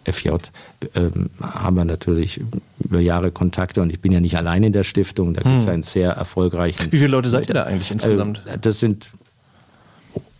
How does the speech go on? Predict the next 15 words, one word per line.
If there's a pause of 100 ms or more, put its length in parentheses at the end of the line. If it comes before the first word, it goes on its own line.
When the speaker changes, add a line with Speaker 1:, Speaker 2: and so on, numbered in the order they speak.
Speaker 1:
acht, (100)
äh, (640)
Mitarbeitende.
Speaker 2:
Okay. (340)
Speaker 1:
Und,
äh, (100)
die
sind (260)
hochqualifiziert. (180)
Ich
freue
mich
auch,
dass
wir